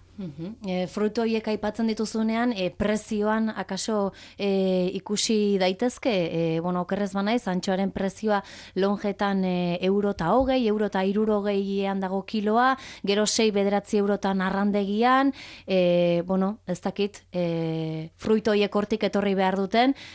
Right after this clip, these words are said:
e, bueno, lehen sektoreari oro har gertatzen zaiona, arrainari ere pens-, pentsatzen dut gertatzen zaiola, produktua bezeroaren gana iristeko dauden, bueno, kostu guztiak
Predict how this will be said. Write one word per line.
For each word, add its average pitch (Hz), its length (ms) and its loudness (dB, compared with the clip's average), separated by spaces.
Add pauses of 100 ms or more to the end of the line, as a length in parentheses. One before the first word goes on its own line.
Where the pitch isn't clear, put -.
(140)
e, 175 420 2
bueno, 190 240 2
lehen 202 220 4
sektoreari 202 640 2
oro 196 180 4
har 196 160 2
gertatzen 185 500 -2
zaiona, 190 520 0
arrainari 190 480 0
ere 180 160 0
pens-, 175 260 -4
pentsatzen 185 460 -2
dut 180 100 -2
gertatzen 180 380 -2
zaiola, 185 440 2 (300)
produktua 214 560 4
bezeroaren 208 640 4
gana 202 340 2
iristeko 202 460 0
dauden, 196 260 2
bueno, 170 220 0
kostu 190 320 -2
guztiak 196 460 0